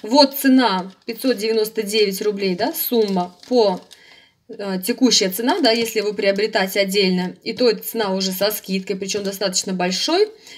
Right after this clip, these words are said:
Это скидка пятьсот девяносто восемь рублей и сумма со скидкой, то есть к оплате один рубль. Как мы получаем такие подарки?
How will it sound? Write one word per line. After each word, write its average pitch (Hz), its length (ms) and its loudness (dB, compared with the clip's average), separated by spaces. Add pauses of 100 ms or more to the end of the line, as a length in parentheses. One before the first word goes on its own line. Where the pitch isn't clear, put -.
(100)
Это 285 500 2
скидка 196 560 -4 (160)
пятьсот 285 300 -2
девяносто 277 500 4
восемь 254 360 0
рублей 233 520 0 (200)
и 269 100 0
сумма 208 640 2
со 196 200 -4
скидкой, 359 500 0
то - 100 -8
есть 294 140 -4
к - 80 -4
оплате 262 520 -2
один 254 600 2
рубль. 185 480 -6 (680)
Как 269 160 0
мы 233 100 0
получаем 226 540 0
такие 208 400 -4
подарки? 196 680 -2